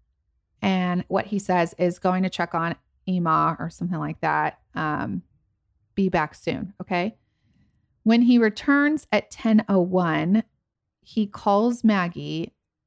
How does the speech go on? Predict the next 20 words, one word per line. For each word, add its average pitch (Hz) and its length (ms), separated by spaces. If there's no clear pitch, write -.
with 180 400
no 185 240
answer. 160 600
So - 160
he 190 120
goes 185 400
up 196 200
to - 100
the 202 120
dog 175 340
kennel 165 360
area 247 420
where 202 220
he 202 180
finds 196 720
his 185 180
son 165 500
and 190 220
wife 165 260
brutally 214 680